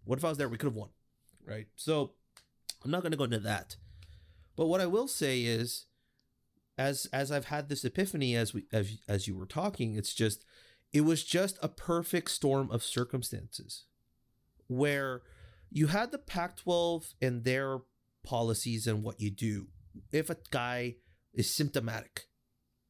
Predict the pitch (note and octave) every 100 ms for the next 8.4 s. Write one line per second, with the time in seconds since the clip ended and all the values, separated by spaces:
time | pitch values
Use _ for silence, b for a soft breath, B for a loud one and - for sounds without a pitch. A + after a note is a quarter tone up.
0 | _ _ _ _ - B2+ C#3 C3 D#3+ F3+
1 | F#3 F3+ D#3+ - D3+ C3+ - G#2+ - G2
2 | G2+ G2+ - D3+ D#3+ D3+ C#3+ C#3 B2 A2
3 | G#2+ C3+ F3 G#3+ G#3 G3+ F#3+ b b b
4 | A#2 A#2+ - C#3 C#3 B2 A#2 A#2 - G#2
5 | G#2+ G#2+ D#3 C#3 D3 - D3 C#3 C3+ C3+
6 | - b b b G#2+ G#2 G#2 A#2+ G#2+ -
7 | D3+ D3 D#3 - C3 C#3 C#3+ C3+ - C3+
8 | A#2 C3+ A#2+